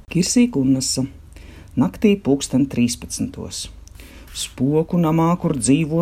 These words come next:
spoku spocīgā dzimta, sveces gaismiņa plīvos, spoku tērpos tie klimst,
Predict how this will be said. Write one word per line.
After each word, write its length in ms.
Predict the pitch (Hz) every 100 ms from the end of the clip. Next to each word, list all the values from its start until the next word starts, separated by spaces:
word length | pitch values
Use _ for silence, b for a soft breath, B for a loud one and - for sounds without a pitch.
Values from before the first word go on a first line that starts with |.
| 170
spoku 480 | - 123 165 175 196
spocīgā 720 | - 160 175 202 185 196 190
dzimta, 560 | 135 170 220 - 226 B B B
sveces 560 | - 110 123 - 202
gaismiņa 560 | 170 175 190 - 196 214 -
plīvos, 640 | 135 160 165 175 175 - -
spoku 360 | 120 135 147 -
tērpos 480 | 135 135 139 139 -
tie 160 | 139
klimst, 560 | 131 120 139 123 -